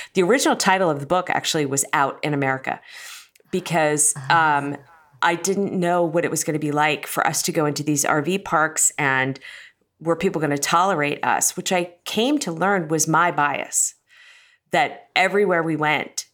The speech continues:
Speaker 1: people were so lovely, no one cared. We were all just people in a pandemic.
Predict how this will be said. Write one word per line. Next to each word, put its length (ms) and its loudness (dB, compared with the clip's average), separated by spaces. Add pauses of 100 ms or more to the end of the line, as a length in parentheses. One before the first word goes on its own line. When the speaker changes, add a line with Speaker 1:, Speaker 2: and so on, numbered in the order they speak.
(180)
Speaker 1:
people 340 -2
were 540 0 (100)
so 640 2
lovely, 680 0 (380)
no 720 2
one 300 2
cared. 480 -2 (560)
We 120 2
were 220 0
all 240 2
just 380 -6
people 320 -4
in 80 -2
a 40 -2
pandemic. 680 -2